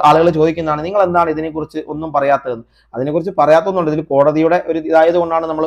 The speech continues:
ഒന്നും പറയാതിരുന്നത്. ഇതിലിപ്പം ഒരു, ഏഹ്, എന്താണ്,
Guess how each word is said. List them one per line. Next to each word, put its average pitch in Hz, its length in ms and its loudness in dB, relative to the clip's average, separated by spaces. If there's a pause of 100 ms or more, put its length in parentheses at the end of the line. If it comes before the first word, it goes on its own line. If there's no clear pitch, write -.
ഒന്നും 147 200 -10
പറയാതിരുന്നത്. 143 600 -2 (400)
ഇതിലിപ്പം 233 420 2
ഒരു, 202 200 4 (160)
ഏഹ്, 175 160 4
എന്താണ്, 185 300 4